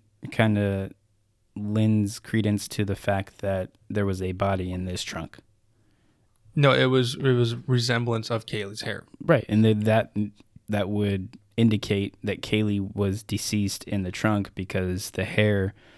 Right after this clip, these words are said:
Speaker 1: shows signs of decomposition, meaning that it belonged to a dead body.
Speaker 2: And the air sample from the trunk is found to contain chemical compounds
Speaker 1: Of?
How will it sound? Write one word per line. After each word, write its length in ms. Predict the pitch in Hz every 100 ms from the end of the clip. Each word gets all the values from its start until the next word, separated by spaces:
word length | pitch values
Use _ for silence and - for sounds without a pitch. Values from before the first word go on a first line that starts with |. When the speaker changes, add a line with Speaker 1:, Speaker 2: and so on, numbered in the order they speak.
| -
Speaker 1:
shows 400 | - - 104 98
signs 380 | - 101 92 92
of 120 | 92
decomposition, 1000 | 101 95 - 92 92 104 110 95 92 92
meaning 520 | 95 98 110 90 87 - - _ _
that 180 | 90 71
it 240 | 85 82
belonged 480 | 95 98 95 95 92
to 340 | - 92 92
a 40 | 90
dead 420 | 90 92 90 87
body. 400 | 95 92 82 - _ _ _
Speaker 2:
And 460 | 127 147 127 123 123
the 260 | 117 110 -
air 240 | 120 123
sample 360 | 117 120 113 110
from 160 | 123
the 40 | 113
trunk 280 | - 113 120
is 100 | -
found 200 | 113 107
to 40 |
contain 320 | - 123 110
chemical 320 | - 117 -
compounds 720 | 135 123 117 120 110 107 113 104
Speaker 1:
Of? 420 | 101 104 143